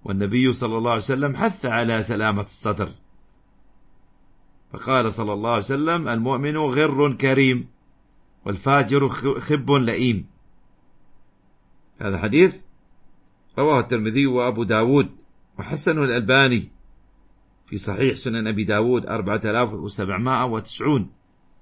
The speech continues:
"المؤمن غر كريم". قال المبارك فوري رحمه الله في شرحه للترمذي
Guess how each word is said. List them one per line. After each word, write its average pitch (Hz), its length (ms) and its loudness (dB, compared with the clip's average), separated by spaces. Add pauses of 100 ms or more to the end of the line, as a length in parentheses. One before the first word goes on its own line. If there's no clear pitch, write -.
(440)
"المؤمن 139 460 -2
غر 143 460 4
كريم". 120 600 4 (1600)
قال 143 260 4 (320)
المبارك 110 520 0
فوري 127 600 2
رحمه 104 420 -2
الله 101 400 0 (880)
في 98 200 -4
شرحه 113 760 0 (1400)
للترمذي 104 720 2